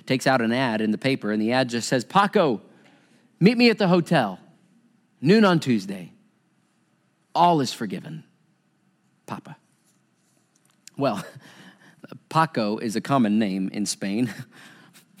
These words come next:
So when the father goes to the meeting place expecting to find his son, instead he finds eight hundred young men named Paco waiting for their fathers.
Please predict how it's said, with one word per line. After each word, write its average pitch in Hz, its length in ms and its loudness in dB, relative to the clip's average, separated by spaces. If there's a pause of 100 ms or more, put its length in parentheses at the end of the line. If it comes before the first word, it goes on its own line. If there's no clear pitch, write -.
(680)
So 160 120 2
when 175 120 4
the 147 80 0
father 190 260 4
goes 151 380 2
to - 120 0
the 127 80 0
meeting 131 360 2
place 110 360 -4
expecting 139 460 -2
to 117 60 -4
find 139 240 -2
his 117 100 -4
son, 139 240 -2
instead 117 260 -4
he 127 100 -2
finds 131 300 -2
eight 151 200 -2
hundred 127 360 0
young 127 220 0
men 123 160 2
named 117 180 0
Paco 131 320 -2
waiting 110 300 -2
for 117 80 -8
their 104 140 -4
fathers. 98 600 -4